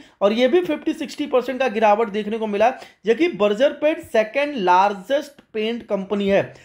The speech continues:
छोड़िए, मैं आपको एशियन पेंट दिखाता हूँ, आप समझेंगे इस चीज़ को। अगर हम एशियन पेंट देखते हैं तो क्या एशियन पेंट मार्च दो हज़ार इक्कीस के बाद नहीं गिरा? तो मार्च दो हज़ार इक्कीस के डेटा के बाद अगर आप यहाँ पे नोटिस करेंगे, मार्च दो हज़ार इक्कीस के बाद यहाँ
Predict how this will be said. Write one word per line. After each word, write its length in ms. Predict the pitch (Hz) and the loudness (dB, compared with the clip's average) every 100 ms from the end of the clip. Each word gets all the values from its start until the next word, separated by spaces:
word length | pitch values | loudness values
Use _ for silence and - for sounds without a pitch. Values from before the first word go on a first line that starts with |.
| _ - | _ -2
छोड़िए, 320 | 294 302 311 330 - | 2 4 2 -2 -4
मैं 80 | 277 | 0
आपको 240 | 311 254 | 2 2
एशियन 400 | 226 220 220 277 | 2 0 -2 -4
पेंट 220 | 269 254 233 | 2 2 2
दिखाता 320 | 226 226 233 | 0 0 0
हूँ, 200 | 220 233 - | -2 -4 -4
आप 140 | 175 | -4
समझेंगे 440 | 208 220 214 240 226 | -2 -2 -2 -2 -4
इस 120 | 220 | -4
चीज़ 280 | 214 208 - | -8 -6 -2
को। 200 | 214 214 - _ - | -4 -4 -16 _ 0
अगर 140 | 208 | 2
हम 120 | 285 | 2
एशियन 500 | 277 233 240 285 311 | 2 0 0 0 0
पेंट 300 | 302 262 247 | 0 0 0
देखते 300 | 202 202 214 | 0 -2 0
हैं 160 | 202 226 - - | 0 -2 -8 -6
तो 80 | 214 | -2
क्या 160 | 214 285 | 2 4
एशियन 420 | 240 240 277 294 | 4 0 -4 -2
पेंट 260 | 294 294 277 | 0 0 0
मार्च 220 | 262 262 | -2 0
दो 100 | 269 | 0
हज़ार 180 | 277 269 | 0 0
इक्कीस 280 | 269 294 | -2 -6
के 120 | 294 285 | -4 0
बाद 220 | 277 254 | 0 0
नहीं 140 | 311 | -4
गिरा? 240 | 294 254 147 - - - | 0 2 2 -2 -12 -6
तो 80 | |
मार्च 360 | 196 202 226 311 | -2 0 2 0
दो 140 | 269 311 | -2 0
हज़ार 160 | 277 | 2
इक्कीस 320 | 247 - 269 | 0 -4 -10
के 120 | - 240 | -6 2
डेटा 320 | 196 196 233 | 2 4 0
के 140 | 226 | 0
बाद 180 | 202 202 | 0 0
अगर 140 | 202 | 0
आप 160 | 196 196 | 0 0
यहाँ 120 | 185 190 | -2 -2
पे 120 | 202 | -4
नोटिस 360 | 185 185 240 | -4 -4 -6
करेंगे, 380 | - 180 175 185 | -6 -6 -4 -4
मार्च 360 | 185 170 175 196 | -2 0 0 0
दो 160 | 180 | -2
हज़ार 240 | 180 185 180 | 0 0 -2
इक्कीस 400 | 156 - 208 196 | -8 -10 -10 -8
के 120 | - | -6
बाद 340 | 147 131 160 160 | 0 2 2 0
यहाँ 160 | 151 | -4